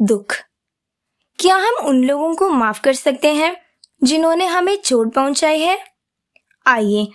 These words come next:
हम भी उनके लिए दिव्य शिशु से प्रार्थना करें। परमेश्वर का वचन,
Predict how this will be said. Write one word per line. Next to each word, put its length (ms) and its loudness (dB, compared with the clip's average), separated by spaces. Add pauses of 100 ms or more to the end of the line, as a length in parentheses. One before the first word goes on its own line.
(320)
हम 220 4
भी 140 2
उनके 400 0
लिए 180 0
दिव्य 340 0
शिशु 320 -2
से 160 0
प्रार्थना 460 -2
करें। 340 -2 (880)
परमेश्वर 540 2
का 140 0
वचन, 440 -2